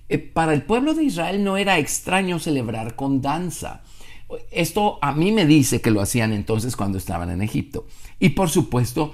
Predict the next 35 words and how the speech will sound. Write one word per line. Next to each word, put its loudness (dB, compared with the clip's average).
lo 0
tienen 0
que 0
haber 2
hecho 0
aún 0
antes -4
de -4
entrar -8
a -8
Egipto. -4
Y 4
por 0
supuesto, -2
los -2
egipcios -2
lo 2
deben 2
haber 0
hecho 0
también. 0
Nada 4
más 2
que 2
los 0
egipcios 0
deben 0
haber -2
danzado 0
para 2
adorar 2
a -4
sus -2
dioses 0
paganos. -2